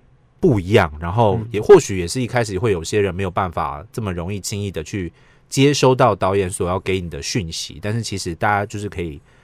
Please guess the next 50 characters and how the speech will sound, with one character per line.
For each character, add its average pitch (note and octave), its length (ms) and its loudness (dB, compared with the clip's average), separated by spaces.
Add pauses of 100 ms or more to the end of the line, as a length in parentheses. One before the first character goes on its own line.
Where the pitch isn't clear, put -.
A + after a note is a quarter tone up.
(120)
我 - 80 -10
们 F2+ 140 -2
一 - 20 0
直 G#2 100 -2
说 G#2 180 2
的 G2+ 60 4
嘛， D#2 180 -6
就 D#2+ 100 -10
是 G#2+ 100 -8
敞 D#2 220 -12
开 F#2 160 -4
心 F2+ 220 -8
胸， E2 440 -4
然 D2 140 -10
后 F2 240 -2 (320)
不 - 80 -8
要 G#2 160 4
带 - 140 0
有 E2 100 -2
太 G#2 180 -4
多 F#2 200 -4
的 E2 220 -10
刻 - 160 0
板 F#2 200 -2
印 G#2 80 -6
象， F2 300 -2 (220)
嗯， D2+ 200 -14
去 B2 120 -8
看， F2+ 280 -2 (220)
其 - 100 -4
实 B2 100 0
可 A2+ 120 2
以 G#2+ 60 4
看 A2 140 -4
到 G#2 120 -2
自 G2 140 -10
己 D#2+ 200 -12
的 D#2 220 -10
另 G#2+ 160 -6
外 G2 140 -2
一 - 20 -8
种 D#2+ 280 -8 (300)
心 D3 300 -4
得 E2+ 240 -2
跟 G2 260 -4
想 D#2+ 260 -6
法 - 300 -6
这 - 80 -14
样 C#2+ 160 -12
子。 C#2+ 200 -14